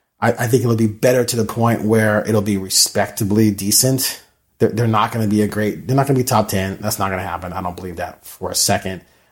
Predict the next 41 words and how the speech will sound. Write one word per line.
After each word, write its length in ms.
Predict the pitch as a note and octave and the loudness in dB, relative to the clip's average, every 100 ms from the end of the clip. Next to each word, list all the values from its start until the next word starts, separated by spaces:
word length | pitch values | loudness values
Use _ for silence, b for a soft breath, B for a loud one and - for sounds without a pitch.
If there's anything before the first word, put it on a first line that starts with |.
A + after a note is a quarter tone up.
| _ | _
But 100 | A#2+ | 0
I 80 | A2+ | 2
do 160 | B2 A2+ | 2 2
believe 260 | A2 G#2+ | 2 2
they 100 | G#2+ | 0
can 200 | G#2 G#2 | 0 0
be 220 | G#2 G#2 | 2 2
in 100 | G#2 | 0
the 80 | G2+ | -2
teens. 480 | - G#2 F2 C#2 - | -2 -2 -4 -6 -10
If 100 | G2 | -2
they 100 | A#2+ | 0
can 160 | C#3 A#2+ | 2 2
get 140 | C3 | 2
it 120 | B2+ | 2
into 220 | A#2 A2+ | 0 0
the 100 | G2 | 0
teens 680 | G2+ D#3 D#3+ D#3 D3+ D3+ B B - | 0 2 2 4 0 -4 B B -6
consistently 680 | A2+ - D3+ D3+ C3 C3 | -2 2 4 4 2 2
with 140 | A2 - | 2 0
the 120 | - | 2
offense 340 | A#2+ C3 B2+ | 2 2 0
that 80 | B2 | 0
they 120 | B2+ | 0
have, 280 | A#2+ A#2 A#2 | 2 2 0
which 160 | G#2 G2 | -2 -2
is 140 | F#2+ | -4
top, 420 | - F#2+ - _ _ | 0 0 -2 _ _
you 80 | G#2+ | -8
know, 140 | E2+ | -6
five, 240 | - G2 G2 | -2 0 0
six, 180 | F#2+ G2 | -2 -4
or 60 | |
seven, 500 | - C#3+ C3+ C3 C3 B B B | 2 4 4 0 -4 B B B
then 100 | A2+ | 0
that's 200 | A2 G#2 | 2 2
gonna 120 | G2+ | 0
give 160 | G2+ F#2+ | -2 -2
them 120 | G2 | -2
a 40 | |
chance 500 | F#2+ G2 F#2 F2 - | -2 -2 -2 -4 -8